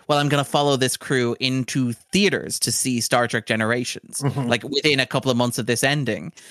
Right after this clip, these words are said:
Speaker 1: But that, that idea of, like, the adventure continuing, of Picard finally going and sitting down with his crew, having a glimpse of a future where they aren't all together, understanding that, like, they won't be like this. This moment will not last forever,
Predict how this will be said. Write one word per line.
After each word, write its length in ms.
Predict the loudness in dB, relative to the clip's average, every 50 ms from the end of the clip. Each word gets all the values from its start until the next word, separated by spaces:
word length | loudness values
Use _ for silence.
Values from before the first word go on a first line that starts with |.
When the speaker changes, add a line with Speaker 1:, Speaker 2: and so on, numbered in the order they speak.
| -20 _ _ _
Speaker 1:
But 120 | 0 2 2
that, 200 | 2 2 0 0 _
that 200 | 0 0 0 0 2
idea 760 | 2 2 2 0 -2 -2 0 2 2 2 2 2 0 -2 -4 -6 -4
of, 160 | -2 -2 0 0
like, 160 | 0 0 2
the 120 | 2 0
adventure 380 | 2 2 0 0 -2 -2 -4 -4
continuing, 540 | -2 -2 -2 0 0 -2 -2 -2 -4 -6 -6
of 100 | -6 -4
Picard 400 | -4 -2 0 2 2 2 2 0
finally 380 | 0 0 0 2 2 2 0 0
going 380 | 0 0 0 2 2 0 0
and 120 | 0 0 -2
sitting 360 | 0 -2 0 0 0 -2 0
down 520 | 0 0 0 0 -2 -6 -8 -10 -14 -16 -16 -18 -20 -20 -20 _ -2
with 200 | 0 0 2 2
his 160 | 0 -2 -2
crew, 400 | -4 -4 -4 -2 -2 -4 -8 -12 -14 -20 -12 -4
having 320 | 0 0 2 4 4 4
a 60 | 4
glimpse 340 | 2 2 2 0 0 0 0
of 60 | 0
a 60 | 0 0
future 560 | 0 0 -2 0 0 0 0 0 0 0 -2
where 240 | 0 0 0 2 2
they 100 | 2 2
aren't 240 | 2 2 0 0
all 180 | 0 0 0 0
together, 460 | 0 0 0 0 0 0 -2 -4 -4
understanding 540 | -2 -2 -2 -2 0 0 0 0 0 0 0
that, 160 | 0 0 0
like, 160 | -2 -2 0
they 80 | 0 0
won't 340 | 2 2 0 0 -2 -4 -2
be 160 | 0 2 2
like 220 | 4 2 0 0
this. 180 | -2 -6 -4 -2
This 220 | -2 -2 -2 0
moment 360 | 0 0 2 2 0 0 0 0
will 120 | -2 0
not 220 | 0 0 -2 -2 -2
last 340 | -2 -2 -2 -2 -4 -6 -4
forever, 500 | -2 0 0 0 0 -2 -6 -8 -8